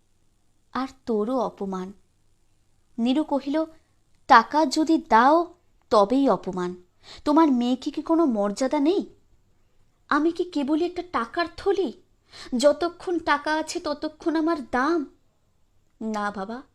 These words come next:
এ টাকা দিয়ে তুমি আমাকে অপমান করো না। তাছাড়া আমার স্বামী তো এ টাকা চান না।" রামসুন্দর কহিলেন,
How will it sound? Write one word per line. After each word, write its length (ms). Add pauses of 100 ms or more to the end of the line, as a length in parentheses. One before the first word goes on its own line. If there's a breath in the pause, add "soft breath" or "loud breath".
(280 loud breath)
এ 200
টাকা 280
দিয়ে 160
তুমি 260
আমাকে 300
অপমান 480
করো 240
না। 240 (380)
তাছাড়া 460
আমার 220
স্বামী 400
তো 220 (180 loud breath)
এ 100
টাকা 260
চান 320
না।" 280 (1400)
রামসুন্দর 600
কহিলেন, 540